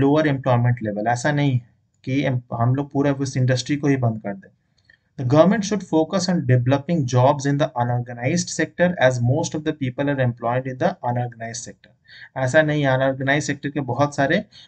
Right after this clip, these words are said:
नुकसान है, तो ऐसा नहीं किया जा सकता। तो option B जो है सबसे appropriate लग रहा है, तो option number बी is our correct answer, ठीक है।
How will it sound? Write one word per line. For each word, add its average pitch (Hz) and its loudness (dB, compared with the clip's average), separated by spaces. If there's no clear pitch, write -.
नुकसान 120 0
है, 113 -8
तो 123 -4
ऐसा 123 -2
नहीं 127 2
किया 127 0
जा 113 0
सकता। 107 -16
तो 113 -8
option 131 -2
B 147 0
जो 151 -4
है 151 0
सबसे 139 -6
appropriate 127 -4
लग 107 -6
रहा 104 -8
है, 101 -14
तो 110 -8
option 107 -6
number 120 -2
बी 131 -4
is 127 -4
our 127 0
correct 131 0
answer, 104 -8
ठीक 139 -6
है। 190 -4